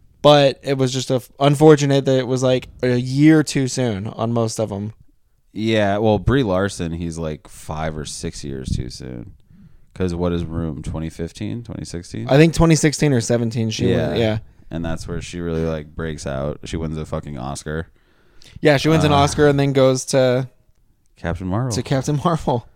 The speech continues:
Speaker 2: Um, Mary Elizabeth Winstead.
Speaker 1: I thought she was gonna be, like, the biggest star in the world after this movie.
Speaker 2: Yeah, but then she kinda, like,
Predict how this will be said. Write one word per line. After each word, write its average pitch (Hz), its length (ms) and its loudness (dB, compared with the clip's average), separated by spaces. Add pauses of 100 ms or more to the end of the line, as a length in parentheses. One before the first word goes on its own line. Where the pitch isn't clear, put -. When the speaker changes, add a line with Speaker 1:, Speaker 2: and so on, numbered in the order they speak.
(460)
Speaker 2:
Um, 87 760 -2 (1080)
Mary 104 400 2
Elizabeth 101 420 2
Winstead. 87 920 -4 (600)
Speaker 1:
I 160 160 10
thought 190 220 6
she 165 140 6
was 147 180 8
gonna 135 140 6
be, 131 100 8
like, 123 140 6
the 127 80 2
biggest 120 320 4
star 113 200 2
in 113 60 0
the 107 80 -2
world 98 460 -2 (720)
after 117 260 2
this 117 240 0
movie. 110 400 0
Speaker 2:
Yeah, 107 600 6
but 87 200 0
then 98 160 2
she 98 160 -6
kinda, 95 280 0
like, 87 460 -4